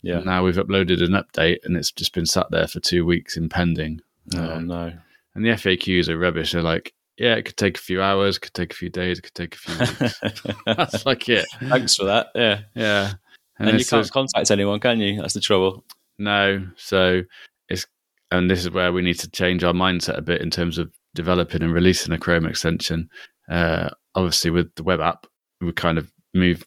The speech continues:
Speaker 2: bit faster, just do stuff and release it. And if there's a bug, then we kind of fix it straight away. With the Chrome extension, if there's gonna be a two or three week delay between getting something updated, might have to change our approach and not be
Speaker 1: Yeah.
Speaker 2: so slapdash in terms of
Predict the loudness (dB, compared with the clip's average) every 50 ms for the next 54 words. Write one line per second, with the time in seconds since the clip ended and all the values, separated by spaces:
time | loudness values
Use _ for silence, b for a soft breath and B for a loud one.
0 | _ -2 -2 -2 -2 0 0 0 0 0 0 2 2 4 4 2 0 -4 -4 -6
1 | -8 _ _ _ _ _ -4 -2 0 0 0 0 0 0 0 0 -2 -4 -2 -2
2 | 0 0 0 -2 0 2 2 0 0 0 0 0 2 2 0 -2 -2 0 0 0
3 | 0 0 0 0 -2 0 -2 -4 -4 -4 -2 -2 0 -2 -2 -2 -2 -4 -6 -4
4 | -4 -6 -6 -6 -6 _ _ _ -12 -6 -2 -2 -2 0 0 0 0 0 0 0
5 | -2 -6 B B B B B B B B B -8 -6 -6 -4 -2 0 2 2 2
6 | 0 -4 -4 -2 -2 -2 -2 -2 -2 -4 -4 -2 -4 -4 -2 0 2 2 2 0
7 | 0 0 0 0 0 2 4 4 6 6 4 2 0 -2 0 2 4 4 4 2
8 | 2 -2 -6 -12 _ _ _ _ _ _ -8 -4 -2 0 0 2 2 0 0 0
9 | -2 -2 -2 -2 -4 -2 0 0 0 -2 -4 -6 -10 _ _ _ _ _ _ -6
10 | -4 -4 -4 -2 0 0 0 0 -2 -2 -4 -4 -4 -8 -14 _ _ _ _ _
11 | -14 -10 -8 -8 -8 -8 -8 -10 -8 -4 -2 0 0 2 2 2 2 2 0 0
12 | 2 2 2 0 -2 -4 -2 0 0 0 0 -4 -6 -6 -2 -2 -2 0 0 0
13 | 2 2 2 2 2 -2 -4 -8 -12 _ -12 -6 -2 -2 -2 -2 -2 0 0 0
14 | 0 -2 -2 -4 -2 -2 -2 -2 -2 -4 -6